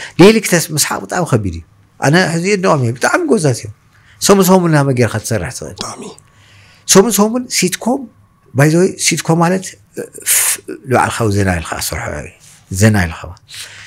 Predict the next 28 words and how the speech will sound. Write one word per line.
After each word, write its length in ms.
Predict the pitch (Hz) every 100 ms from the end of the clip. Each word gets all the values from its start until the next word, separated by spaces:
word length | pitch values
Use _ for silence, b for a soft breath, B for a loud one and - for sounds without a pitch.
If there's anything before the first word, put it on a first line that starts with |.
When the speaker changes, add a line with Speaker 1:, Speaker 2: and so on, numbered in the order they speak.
| B B
Speaker 1:
ትሪእየሉ 340 | - 131 123 117
መንገዲ 380 | 107 104 101 98
እውን 180 | 110 113
እናፈለጥካ 600 | 98 92 - 95 92 - 95 B B
ንሓደ 320 | - 117 110 110 101 95 90 - b
ብዛዕባ 320 | 131 127 117 113 - -
ሲትኮም 440 | - 139 123 - 113
ማለት 240 | 143 220
ያው 180 | - 98 87 90 92 92 95 101 101 104
ቀልዲ 240 | 131 131
ጥራሕ 200 | 131 143
ኣይኮነን፣ 340 | 104 - 92 92 - _
ህይወት 300 | 131 131 113
እዩ። 120 | 101 90 _ _ B B
እቲ 120 | B -
ህይወት 280 | 143 151
እሱ 160 | 156 - 190 240 B B
ብ-፣ 160 | 120 165 196 208 -
እ፣ 120 | 127 120 110 107 101 92 90 90 85 - 107
ኮሚክ 320 | 131 117 -
ብሂመር 880 | 123 131 123 107 104 101 110 131 120
ዓይኒ፣ 240 | 92 123 139 220 - b b _
እ፣ 80 | 113 110
ም-፣ 220 | 117 123 - 107 131 -
ም-፣ 240 | 135 127 120 117
ምርኣይ 300 | 123 151 151
ወይ 140 | 131
ምሕጫጭ 400 | 120 110 127 113